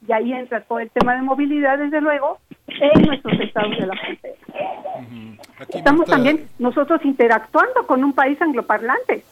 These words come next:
Speaker 1: Entonces también eso hay, vaya, entre otras características que, que se podrían señalar de estas diferentes, de estas diferentes fronteras que tenemos en el sur de México.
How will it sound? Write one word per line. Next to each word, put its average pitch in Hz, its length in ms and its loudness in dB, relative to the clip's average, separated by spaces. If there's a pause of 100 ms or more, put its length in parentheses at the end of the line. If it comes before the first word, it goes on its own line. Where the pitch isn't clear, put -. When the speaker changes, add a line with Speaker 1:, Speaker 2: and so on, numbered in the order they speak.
(500)
Speaker 1:
Entonces - 380 -4
también 302 340 2
eso 339 320 0 (240)
hay, 302 200 2 (280)
vaya, 285 280 2
entre - 260 -2
otras 294 280 0
características 262 1000 -2 (440)
que, 240 280 -8
que 240 100 0
se 247 100 -8
podrían 262 380 0
señalar 254 460 2 (260)
de 269 80 0
estas 269 240 0
diferentes, 262 720 -2 (320)
de 247 100 0
estas 254 240 -2
diferentes 240 520 -2
fronteras 247 580 0
que 214 120 -8
tenemos 202 400 -8
en 381 120 -6
el 233 80 -10
sur 196 180 -14
de 214 80 -8
México. - 320 -16